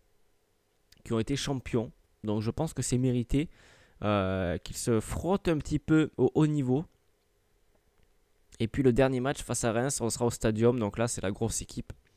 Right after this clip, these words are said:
On aura, euh, peut-être les adieux de certains joueurs. Et en tout cas, on fêtera ça au Stadium. La qualification à la Ligue des Champions pour la saison prochaine. Même si moi, je la ferai pas.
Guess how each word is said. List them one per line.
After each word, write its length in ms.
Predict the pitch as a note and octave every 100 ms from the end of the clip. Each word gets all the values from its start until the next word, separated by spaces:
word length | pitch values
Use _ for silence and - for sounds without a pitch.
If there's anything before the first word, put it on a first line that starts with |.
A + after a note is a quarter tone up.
| _ _ _ _ _ _ - _ _
On 160 | G#2 G#2+
aura, 320 | G#2+ A#2+ B2+
euh, 320 | A2+ G2+ E2+ C#2+ - _ _ _ - - - - - - - - - - - -
peut-être 460 | A#2 - C3 - G#2+
les 220 | A#2 A#2
adieux 300 | A#2 G#2+ C3+
de 80 | A#2+
certains 380 | - A2+ A2 G#2+
joueurs. 420 | G#2+ A2 B2 - _ _ _ _ _ _ -
Et 80 | G#2
en 80 | G#2
tout 180 | -
cas, 240 | - B2+ B2+
on 140 | A2+
fêtera 480 | A2 C3 - A2+ A2+
ça 220 | - C3
au 40 | A#2+
Stadium. 480 | - A2+ A2 C3+
La 120 | C#3 B2
qualification 640 | C3 A#2+ - B2 - D#3
à 20 |
la 80 | A#2+
Ligue 160 | C3+ C3+
des 100 | C3+
Champions 400 | B2+ A#2 - D3+
pour 140 | C3
la 80 | A2
saison 340 | - C3+ E3+
prochaine. 640 | E3 G#2+ C3 - C#3+ E3 G#2 _ _ _ _ _ _ _ _ _ - -
Même 120 | A#2+
si 160 | A2+ B2+
moi, 220 | C3 D#3
je 100 | C3
la 80 | B2
ferai 280 | - A#2 A2+
pas. 280 | C3+ C#3+